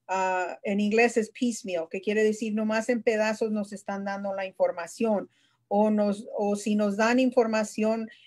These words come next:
es, después no, no la dan, o si nos continúan una audiencia, no dis-, nos dicen dos días antes, am, y,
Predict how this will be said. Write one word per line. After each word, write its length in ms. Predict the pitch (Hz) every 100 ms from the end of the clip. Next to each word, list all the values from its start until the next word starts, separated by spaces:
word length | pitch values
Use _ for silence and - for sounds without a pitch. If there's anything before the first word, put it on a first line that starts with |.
| _
es, 460 | 202 208 208 - - - - -
después 540 | 214 226 - 247 254 -
no, 320 | 240 220 220 220 180 202
no 260 | 202 208
la 220 | 208 202 208
dan, 340 | 220 185 - _ _ _ _
o 200 | 208 220
si 180 | 226 226
nos 220 | 220 214
continúan 680 | - 220 214 214 233 254 262
una 200 | 254 247
audiencia, 760 | 240 226 240 277 277 220 214 - _ _ -
no 300 | 202 214 214
dis-, 300 | 233 247 -
nos 260 | 226 214 208
dicen 420 | 233 240 240 220
dos 260 | 220 226 226
días 340 | 226 220 214
antes, 640 | 214 226 226 - 185 190 _ _ _ _
am, 560 | - 190 190 190 190 190 _ _ _ _ _ _ _
y, 180 | - 240